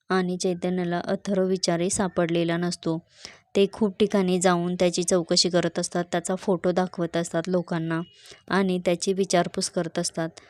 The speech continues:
पण कोणीच त्यांना काही माहिती सांगत नसतं. तो त्यांना अजूनही सापडलेला नसतो. आणि इकडे खूप उशीर झाला आणि अर्जुन घरी आला नाही म्हणून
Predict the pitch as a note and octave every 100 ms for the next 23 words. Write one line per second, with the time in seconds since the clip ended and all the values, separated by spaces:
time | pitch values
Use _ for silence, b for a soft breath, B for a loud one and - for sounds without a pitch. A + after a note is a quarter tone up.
0 | B B - G3+ G3 G#3 G3 F#3+ G3+ G#3+
1 | F#3+ F#3 F#3+ G3+ F#3 G3 F#3+ - F3+ G3
2 | E3+ E3 F3 F3 - E3 E3 B B B
3 | B - G3 G3+ F#3+ F#3+ F#3+ F#3 F#3+ G#3
4 | G3+ G#3 F3+ F#3 F3+ F3 F3 F3+ F#3+ -
5 | E3 E3 _ _ _ _ _ G3+ G3+ G3
6 | G3+ G3+ F#3 F#3+ - - A#3 A#3 G#3+ G3+
7 | G3 F#3+ G3 F#3 F#3+ F#3 F#3+ F3+ F#3+ G3+
8 | G3+ G#3+ F#3+ F3+ F3+ F3+ F#3+ F3+ F#3+ F3+
9 | F#3+